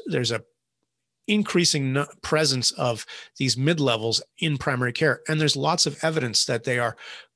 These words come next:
perfectly good at providing, um, primary care. Uh,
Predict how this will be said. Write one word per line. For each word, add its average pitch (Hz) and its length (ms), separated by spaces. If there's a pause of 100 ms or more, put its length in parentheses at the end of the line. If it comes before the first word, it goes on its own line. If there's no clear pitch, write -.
(120)
perfectly 160 540
good 123 520
at 117 200
providing, 113 640 (380)
um, 101 360
primary 113 420
care. 110 400 (680)
Uh, 113 380